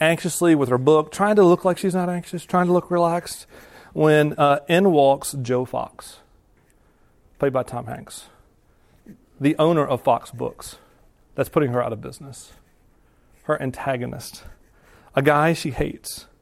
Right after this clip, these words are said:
Uh, now, Fox immediately recognized what's happened. I've been communicating with her online.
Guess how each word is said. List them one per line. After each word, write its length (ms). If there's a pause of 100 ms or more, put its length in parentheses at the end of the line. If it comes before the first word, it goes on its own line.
(920)
Uh, 140
now, 160
Fox 600 (1200)
immediately 520
recognized 560
what's 200
happened. 360 (440)
I've 100
been 240 (240)
communicating 420
with 120
her 140
online. 460